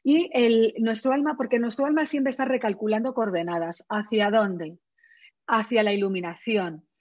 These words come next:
Y tanto el Reiki como los registros acásicos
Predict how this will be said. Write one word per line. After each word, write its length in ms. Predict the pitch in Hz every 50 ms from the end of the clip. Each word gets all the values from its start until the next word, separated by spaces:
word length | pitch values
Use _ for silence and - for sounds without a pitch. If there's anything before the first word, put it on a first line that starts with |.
| _ _
Y 140 | - 247 233
tanto 280 | 240 240 233 226 233 240
el 100 | 247 254
Reiki 340 | 277 320 320 285 - 240 220
como 220 | - 214 208 202
los 140 | 196 196 185
registros 480 | 196 190 - - 302 302 - 311 -
acásicos 640 | 269 247 262 262 254 - 247 196 - 220 240 254 -